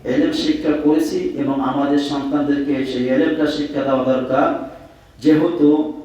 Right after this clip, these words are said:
ওখানে প্র্যাকটিক্যাল সালাত কিভাবে আদায় করতে হয় সেইগুলো আমাদেরকে শিখাই দিয়েছেন এবং আমাদের পরে যারা আমাদের ছেলে সন্তানরা, তারাও ওখানে বসে সুন্দরভাবে সালাত আদায় করতে হয় কিভাবে,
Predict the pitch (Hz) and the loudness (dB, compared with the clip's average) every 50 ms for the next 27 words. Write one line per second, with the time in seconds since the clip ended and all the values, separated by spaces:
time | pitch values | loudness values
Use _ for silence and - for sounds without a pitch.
0 | - - - 135 143 143 285 302 156 156 151 151 - - - - - - - - | -18 -18 -10 -8 -6 -6 -4 -2 0 0 0 0 -2 -2 -2 -4 -4 -4 -6 -6
1 | - 175 170 156 151 139 139 - - 151 147 143 135 131 131 - - - 151 147 | -4 0 2 2 2 2 0 -2 -4 0 0 2 2 2 0 -2 -2 0 2 2
2 | 151 143 143 139 - 127 143 147 143 143 143 143 139 131 127 135 135 131 127 - | 4 4 4 2 2 0 0 -2 0 0 -2 -4 -4 -4 -4 -2 -2 -2 -2 -2
3 | 139 135 135 139 147 135 131 127 127 127 127 127 131 127 127 - 127 143 131 139 | -4 -4 -2 -2 -2 -2 -2 -2 -2 -4 -2 -2 -2 -2 -2 -2 -2 -4 -4 -4
4 | 131 127 - 139 131 127 127 135 139 139 139 139 139 160 170 - 113 107 - - | -6 -6 -2 -2 -2 -2 0 0 2 2 2 2 2 0 0 -2 -2 -6 -8 -12
5 | - - - - - - 135 139 139 135 135 139 151 190 208 214 - 180 170 165 | -18 -20 -20 -18 -10 -6 -2 -2 -2 -2 -2 -2 -2 0 0 0 0 0 2 2
6 | 165 160 147 139 - - - 151 156 165 165 151 147 147 147 139 - 147 139 131 | 2 2 2 0 -2 -4 -2 0 0 2 0 0 0 0 0 0 0 -2 -2 -4
7 | 135 135 131 - 165 165 170 - - 165 156 147 143 151 147 143 131 131 131 127 | -4 -4 -4 -4 -4 -4 -4 -4 -4 -2 -4 -4 -2 -2 -4 -4 -2 -2 -2 0
8 | 120 120 - - - - - - - - 120 123 135 151 156 151 147 - 147 147 | 0 -2 -4 -8 -12 -16 -18 -20 -18 -8 -4 0 2 4 4 4 4 2 2 -2
9 | 139 131 131 131 131 127 - 131 131 127 123 127 143 143 139 139 139 139 127 127 | -4 -4 -4 -6 -6 -6 -4 -4 -4 -4 -4 -6 -8 -8 -8 -6 -4 -4 -2 -2
10 | 123 123 120 120 123 - 135 123 120 120 120 - - - 131 131 156 165 170 170 | -2 -2 -2 -2 -2 -4 -2 0 0 0 -2 -2 -6 -6 -6 -2 0 0 0 0
11 | 175 151 143 - 127 131 123 123 123 123 123 123 120 127 123 123 139 156 - - | 0 -2 -2 -2 -2 -2 0 0 0 0 -2 0 0 0 0 2 2 0 0 -2
12 | - | -6